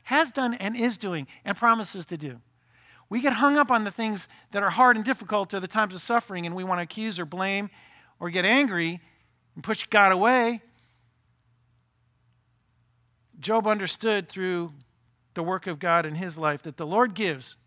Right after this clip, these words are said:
praise God, and the Lord takes away, praise God. And he has his purposes, and he's good. You don't have anyone else. How about Joseph? You know the story of Joseph in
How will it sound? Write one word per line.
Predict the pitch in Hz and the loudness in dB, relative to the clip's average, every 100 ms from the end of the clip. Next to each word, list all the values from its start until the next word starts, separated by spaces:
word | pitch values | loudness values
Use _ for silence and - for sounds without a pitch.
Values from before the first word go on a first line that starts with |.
| _ - | _ -8
praise | 185 170 | -2 -2
God, | 143 147 127 123 _ _ | -4 -8 -10 -14 _ _
and | 185 185 | -6 -4
the | |
Lord | 190 208 190 | 2 2 2
takes | - 180 - | -2 -6 -6
away, | 160 151 131 _ _ _ _ _ _ - | -6 -6 -6 _ _ _ _ _ _ -2
praise | 180 151 | 0 0
God. | 135 139 123 - _ _ _ _ _ | -4 -8 -10 -18 _ _ _ _ _
And | 151 147 | -10 -8
he | 175 | -4
has | 170 156 | -4 -4
his | 156 | -8
purposes, | - 180 156 131 151 123 - _ _ _ _ - | -8 -8 -8 -14 -14 -16 -20 _ _ _ _ -8
and | 165 | -6
he's | 143 123 | -6 -10
good. | - 131 117 _ _ _ _ _ _ _ _ _ _ _ _ _ _ _ _ - | -12 -14 -14 _ _ _ _ _ _ _ _ _ _ _ _ _ _ _ _ -8
You | |
don't | 175 180 | -4 -2
have | 170 | -2
anyone | 180 175 165 | -4 -2 -2
else. | 143 123 - _ _ | -2 -6 -18 _ _
How | 202 | -2
about | 214 156 | -2 0
Joseph? | 208 196 139 - _ _ _ - | -2 -4 -8 -16 _ _ _ -10
You | |
know | 180 | -8
the | 160 | -8
story | - 185 | -6 -4
of | 156 | -4
Joseph | 165 170 165 185 170 | -2 -4 -4 -10 -10
in | 151 | -10